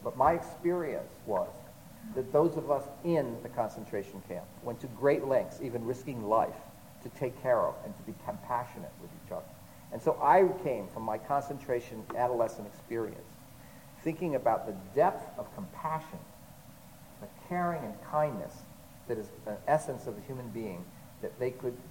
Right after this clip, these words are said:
be this way in such a horrible, cruel environment.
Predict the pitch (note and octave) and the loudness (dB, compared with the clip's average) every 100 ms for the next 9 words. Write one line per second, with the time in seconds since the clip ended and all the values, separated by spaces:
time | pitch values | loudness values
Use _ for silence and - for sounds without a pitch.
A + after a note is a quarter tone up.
0 | - D3+ G3+ E3+ A2 - G2+ - - - | -8 -2 0 2 0 -2 -4 -4 -4 -16
1 | - - A2+ G2+ C3+ B2+ G2 - B2 C3 | -18 -12 -10 -4 -4 -2 -8 -4 4 8
2 | C#3 C3 A#2+ - - - - - - - | 8 6 0 -2 -12 -16 -18 -16 -10 -2
3 | B2+ A2 G#2 - - - G2 F#2+ F#2 F2 | 2 2 0 -6 -14 -10 -4 -2 -2 -6